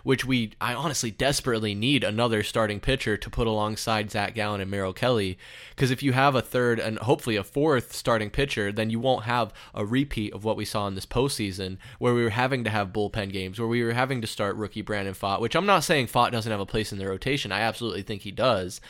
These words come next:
But you also need another pitcher that can start and get wins and put us in a position to be competitive, 'cause the bats were there a lot of the times last season,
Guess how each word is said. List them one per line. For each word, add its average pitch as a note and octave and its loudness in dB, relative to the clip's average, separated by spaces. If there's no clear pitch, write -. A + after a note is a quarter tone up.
But B2+ 6
you B2+ 2
also C#3 4
need A#2+ 0
another A2+ 0
pitcher G#2 -2
that A#2+ 2
can A2 -4
start A2 0
and G2+ -4
get C3+ 4
wins A#2 2
and G#2+ -4
put C3 0
us A2 0
in A2 -4
a A2 -2
position A2 -2
to G#2+ -6
be A2+ -4
competitive, G#2+ -2
'cause A#2 -4
the A2 -4
bats C3 2
were D3+ 0
there C#3+ 2
a D3 2
lot A#2 2
of A2+ 0
the G#2+ -2
times G#2+ -4
last A#2 0
season, F#2+ -6